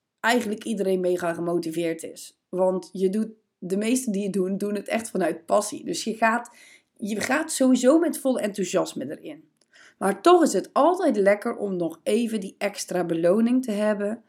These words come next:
En dat zorgt er ook voor dat jij ook weer meer mogelijkheden hebt om dingen weer beter uit te voeren, beter voor jezelf te zorgen en vervolgens dus ook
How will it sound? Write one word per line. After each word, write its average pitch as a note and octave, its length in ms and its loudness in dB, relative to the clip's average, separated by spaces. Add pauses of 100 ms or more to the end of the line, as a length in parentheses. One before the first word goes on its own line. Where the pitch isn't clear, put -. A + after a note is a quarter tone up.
(500)
En G3+ 120 2
dat F#3+ 220 2
zorgt C#4 300 4
er A3 100 -4
ook G#3 200 0
voor G3+ 280 0
dat F#3 160 0
jij F#3+ 320 0
ook A3 280 0
weer F#3+ 280 2
meer F3+ 340 0
mogelijkheden F3+ 680 2
hebt G3+ 300 -2 (300)
om A3+ 160 2
dingen G#3+ 300 2
weer A3 280 0
beter F3+ 420 2
uit F#3+ 260 2
te - 100 -18
voeren, F#3 360 -4
beter E3 300 0
voor E3+ 160 0
jezelf E3+ 500 4
te A3 120 -4
zorgen F#3 400 0
en E4+ 200 0
vervolgens C#4 720 -2
dus - 320 -6
ook C#4+ 360 -2